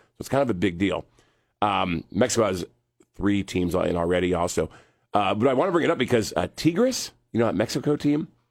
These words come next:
uh, they almost got eliminated the other night. It came down to they're up three, three to two against, like, a Sal-, uh, uh, El Salvador club. And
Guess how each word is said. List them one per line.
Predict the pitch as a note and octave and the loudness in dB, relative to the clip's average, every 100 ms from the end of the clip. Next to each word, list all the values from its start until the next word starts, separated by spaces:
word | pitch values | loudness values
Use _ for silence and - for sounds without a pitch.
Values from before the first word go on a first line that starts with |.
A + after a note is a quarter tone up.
| _ _ _ G#2+ | _ _ _ -2
uh, | G#2+ F2+ | -2 2
they | A#2+ D#3 | 2 4
almost | E3 F3+ E3 | 2 0 2
got | C#3+ | 2
eliminated | C3+ C#3 A#2 G#2 F#2 E2+ F#2+ | 2 2 2 0 0 -2 0
the | G2+ | 2
other | F#2+ F2+ | 2 0
night. | E2+ F2+ - _ _ _ _ - | 0 -4 -6 _ _ _ _ -4
It | A2 | -2
came | - C#3 D3 | 2 2 2
down | C3+ B2+ | 2 2
to | |
they're | A#2 A2 | 2 2
up | A2 - | 0 -2
three, | - G#2 C#3 C#3+ - | -2 0 2 0 0
three | B2+ | 0
to | E3 | 2
two | - A2+ A2 - _ - | 2 2 0 -4 _ -4
against, | G#2 A2 G#2 | 0 0 2
like, | A2 G#2+ | 0 2
a | G2+ F#2+ F#2 - | 2 2 -2 -8
Sal-, | - B2 - | 0 0 2
uh, | G2+ - F#2 | -2 -2 -2
uh, | F#2+ F2+ | 0 2
El | G#2 | 0
Salvador | - A#2+ A2+ G#2+ F#2 D#2+ | 0 0 2 2 0 -2
club. | - E2 C#2+ - - _ _ _ _ _ A2 | -2 -4 -4 -8 -18 _ _ _ _ _ 0
And | G#2+ G2+ F#2+ F#2 | 2 2 0 -2